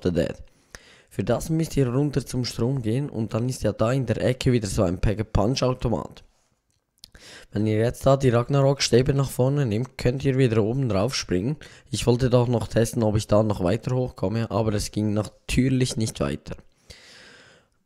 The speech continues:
Wenn ihr auf High Round gehen möchtet und wirklich Punkte ohne Ende machen möchtet, dann müsst ihr euch da oben hinsetzen mit dem Hell Reviver oder wie das heißt, die, mit diesem Tomahawk da.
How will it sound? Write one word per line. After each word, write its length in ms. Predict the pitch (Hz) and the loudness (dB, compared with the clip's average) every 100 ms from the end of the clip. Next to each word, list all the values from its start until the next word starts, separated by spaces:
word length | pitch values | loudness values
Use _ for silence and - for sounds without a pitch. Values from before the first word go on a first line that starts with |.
| - | -20
Wenn 580 | - 82 87 98 120 156 | -16 -14 -10 0 4 4
ihr 260 | 175 160 - | 2 -2 -2
auf 320 | 120 107 - | -2 -2 -6
High 220 | 143 151 | -4 -2
Round 400 | 120 131 160 156 | 0 0 -2 -4
gehen 380 | - 135 120 107 | -2 -2 0 -2
möchtet 400 | 101 120 110 135 | -2 -2 -4 -4
und 200 | 110 107 | -2 0
wirklich 460 | 110 131 - 110 - | 2 0 -2 -10 4
Punkte 440 | - 139 139 - - | 6 6 -2 -4 0
ohne 300 | 120 139 117 | 2 2 0
Ende 300 | 110 131 135 | 0 0 0
machen 460 | 113 123 - 135 | 0 -2 -4 -2
möchtet, 480 | 98 92 - 151 - - - - | -2 -6 -4 -6 -6 -14 -20 -14
dann 200 | - 101 | -6 -4
müsst 240 | 117 131 123 | -4 -6 -4
ihr 60 | |
euch 200 | 120 127 | -2 -2
da 80 | - | 0
oben 300 | 110 123 127 | 0 0 0
hinsetzen 720 | 110 117 135 117 - - 143 - _ - | 0 -2 0 -2 -2 -2 -4 -4 _ -12
mit 380 | 104 107 107 | -2 -2 0
dem 140 | 107 98 | 0 0
Hell 260 | 104 104 | 0 0
Reviver 800 | 117 113 113 101 101 85 82 71 78 | 0 2 2 4 2 2 -2 -2 -4
oder 160 | 85 | -4
wie 100 | 87 | -4
das 220 | 87 101 101 | -2 -2 -2
heißt, 320 | 76 78 - | -4 -6 -6
die, 100 | 90 | -6
mit 200 | 92 92 | -4 -4
diesem 400 | 101 95 92 85 | -4 -2 -4 -2
Tomahawk 580 | 110 110 113 107 104 - | -2 0 0 0 -2 -6
da. 180 | 135 | -10